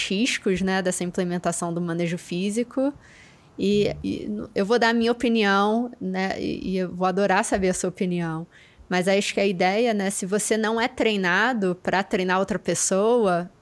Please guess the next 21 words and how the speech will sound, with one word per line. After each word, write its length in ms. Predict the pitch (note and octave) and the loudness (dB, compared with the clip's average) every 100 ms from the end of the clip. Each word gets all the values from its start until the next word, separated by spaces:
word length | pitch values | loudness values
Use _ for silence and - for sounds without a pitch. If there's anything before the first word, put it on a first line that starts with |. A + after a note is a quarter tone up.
| _ - | _ -10
o 120 | F#3 G#3 | -2 0
risco 480 | G3 G#3 - - | 2 2 0 -2
pode 280 | B3 A#3 A#3 | -2 2 2
ser 120 | - | 0
muito 280 | A3 A3+ - | 0 -2 -2
grande, 540 | A3+ G3 G#3 A3 F#3+ F3+ | 0 2 4 2 2 0
né? 240 | F3 F#3+ | 2 0
De 120 | F#3+ | -2
como 280 | F#3 F#3+ F#3 | -2 -2 -2
você 280 | E3+ F3 F#3 | -2 -2 -2
treina 440 | - F3 E3+ E3+ | -2 -2 0 0
a 40 | E3+ | 0
outra 260 | E3+ F3 | 0 -2
pessoa. 720 | F3 F3+ E3 - D#3+ D3+ D#3 F3+ - _ _ - _ _ _ - - _ _ - | -2 0 -2 -2 -2 0 -2 -6 -12 _ _ -20 _ _ _ -20 -20 _ _ -8
E, 140 | - | -6
mas, 280 | G#2 G3 G3+ | -2 0 2
ao 60 | A3 | 2
mesmo 280 | A3+ B3 | 2 2
tempo, 560 | A#3+ A#3+ G3 A#3+ D4+ - | 0 0 0 0 0 -2
se 280 | G3 - A3 | -4 -2 -2
familiares 1200 | - A3+ G#3+ G#3+ F#3+ F#3 G3+ B3 G#3+ F3+ - - | 0 -2 0 2 2 4 4 4 2 0 -2 -6